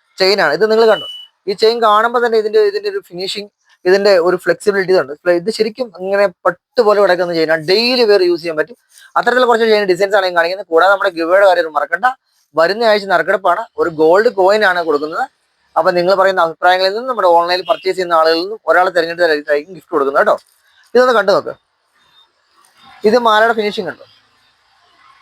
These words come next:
ഇത് വരുമ്പോ നമ്മുടെ ഡബിൾ ബോക്സിന്റെ ചെയിൻ ആണ്. ഇത്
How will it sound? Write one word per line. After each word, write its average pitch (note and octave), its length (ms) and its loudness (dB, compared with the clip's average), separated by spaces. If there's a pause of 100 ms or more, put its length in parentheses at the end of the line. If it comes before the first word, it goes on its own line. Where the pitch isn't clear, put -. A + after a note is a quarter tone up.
(560)
ഇത് F#3 120 4
വരുമ്പോ A3 260 2
നമ്മുടെ F#3+ 220 2 (880)
ഡബിൾ G3 300 0
ബോക്സിന്റെ A3 340 0
ചെയിൻ D#3+ 220 -2
ആണ്. B2+ 120 -10 (3750)
ഇത് G3+ 100 0